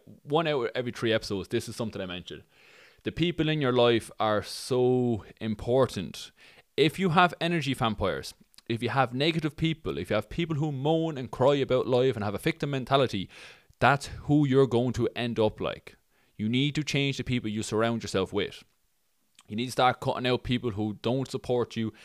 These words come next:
and don't care for you and don't want the best for you, because we're social creatures. So if we're around people who have negative energy, et cetera, et cetera, you're going to have that. And if you have people who's, like, highly insecure, or say, like, "Hey,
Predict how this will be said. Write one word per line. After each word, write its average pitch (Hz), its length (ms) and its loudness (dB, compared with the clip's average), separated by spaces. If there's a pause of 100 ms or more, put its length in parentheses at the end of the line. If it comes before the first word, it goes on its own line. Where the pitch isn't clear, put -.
(200)
and 92 100 -6
don't 117 220 2
care 113 220 4
for - 100 -8
you 107 120 -2
and 98 80 -6
don't 101 180 -2
want 104 180 0
the - 60 -20
best 98 280 -2
for 95 260 4
you, 50 160 -8 (400)
because 104 240 -2
we're 107 80 -4
social 139 360 4
creatures. - 560 -4
So 95 160 -4
if 95 80 -6
we're 120 180 6
around 143 300 4
people 127 260 2
who 101 120 2
have 92 140 2
negative 101 300 -2
energy, 110 400 -2
et 76 100 -8
cetera, 98 320 -4
et - 100 -8
cetera, 123 480 0
you're 113 240 2
going 101 180 -4
to 90 80 -6
have 90 240 -4
that. - 320 -6 (380)
And 107 100 -2
if 98 80 -4
you 135 120 4
have 131 140 4
people 120 260 0
who's, 107 240 -2
like, 101 220 2 (360)
highly 117 320 6
insecure, 117 680 6 (360)
or 113 180 4
say, 104 340 2
like, 98 180 0
"Hey, 127 460 2